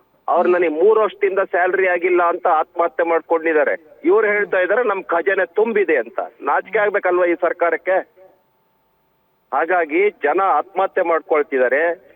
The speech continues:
Speaker 1: ಇವ್ರು ಮತ್ತೆ ಇನ್ನೊಂದ್ ಕಡೆ ಸರ್ವೆ ಮಾಡ್ತಾ ಇದ್ದಾರೆ. ಅತ್-, ಟೀಚರ್ಸ್‌ಗಳಿಗೆ ಎಲ್ಲ ಕಿರುಕುಳ ಕೊಟ್ಟು ಕೊಟ್ಟು ಸರ್ವೆ ಮಾಡ್ತಾ ಇದ್ದಾರೆ.
Speaker 2: ಹ್ಮ್, ಹ್ಮ್, ಹ್ಮ್.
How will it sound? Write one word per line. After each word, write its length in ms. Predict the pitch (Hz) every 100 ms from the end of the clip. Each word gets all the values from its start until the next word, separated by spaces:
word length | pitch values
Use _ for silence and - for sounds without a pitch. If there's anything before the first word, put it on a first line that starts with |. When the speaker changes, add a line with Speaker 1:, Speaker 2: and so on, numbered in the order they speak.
| _ _
Speaker 1:
ಇವ್ರು 300 | 151 175 185
ಮತ್ತೆ 380 | 165 165 - 165
ಇನ್ನೊಂದ್ 280 | 180 202 180
ಕಡೆ 260 | 180 180
ಸರ್ವೆ 340 | 170 170 175 196
ಮಾಡ್ತಾ 380 | 190 180 180 175
ಇದ್ದಾರೆ. 520 | 175 165 170 196 202 - - _ _
ಅತ್-, 520 | 147 - _ - - - -
ಟೀಚರ್ಸ್‌ಗಳಿಗೆ 760 | 202 202 196 170 175 185 175
ಎಲ್ಲ 180 | 170 185
ಕಿರುಕುಳ 560 | - 202 233 226 226 202
ಕೊಟ್ಟು 400 | - 220 - 262
ಕೊಟ್ಟು 300 | 233 - 220
ಸರ್ವೆ 360 | 185 180 165
ಮಾಡ್ತಾ 260 | 147 - 107
ಇದ್ದಾರೆ. 320 | 95 - -
Speaker 2:
ಹ್ಮ್, 680 | - _ _ _ 190 170 151
ಹ್ಮ್, 420 | _ 185 180 156
ಹ್ಮ್. 360 | _ _ 165